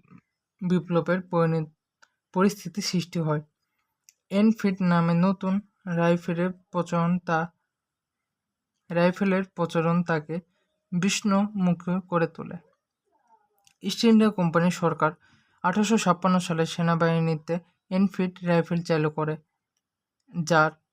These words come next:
কজ্জুর দাঁত দিয়ে কেটে ঢুকাতে হতো, যার কর্তুজ দাঁত দিয়ে কেটে ঢুকানো হতো, মানে যে গুলিটা রয়েছে তার দাঁত দিয়ে কেটে ঢুকানো হতো।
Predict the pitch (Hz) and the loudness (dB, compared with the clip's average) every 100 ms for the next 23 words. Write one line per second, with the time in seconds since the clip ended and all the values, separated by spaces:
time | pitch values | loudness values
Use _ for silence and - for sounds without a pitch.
0 | _ _ _ _ _ _ _ _ _ 190 | _ _ _ _ _ _ _ _ _ -4
1 | 175 208 180 170 165 160 _ 175 160 175 | -2 -2 -2 2 2 2 _ -8 -6 -6
2 | - _ 180 165 165 190 - _ _ _ | -8 _ -6 -4 -6 -6 -10 _ _ _
3 | _ _ _ _ _ 170 170 165 160 165 | _ _ _ _ _ -4 0 0 0 0
4 | 160 156 147 - _ _ _ _ - 151 | -2 -6 -12 -12 _ _ _ _ -12 -4
5 | 165 151 170 _ _ _ _ _ _ _ | 0 0 -2 _ _ _ _ _ _ _
6 | 190 185 - _ 175 165 196 - _ - | -6 -6 -8 _ -6 -4 -4 -10 _ -8
7 | 165 160 160 156 165 - 151 165 175 165 | 2 2 2 -2 -4 -4 -6 -6 -6 -6
8 | 160 156 156 156 156 165 175 170 160 156 | -4 -2 -4 -4 -2 0 0 -2 -2 -4
9 | 151 180 170 170 165 160 156 196 - 156 | -4 -2 0 0 0 -2 -4 -6 -6 -4
10 | 156 151 - 156 156 202 185 170 156 156 | -2 -4 -4 -12 -10 -8 -8 -6 -4 -4
11 | 156 151 | -4 -8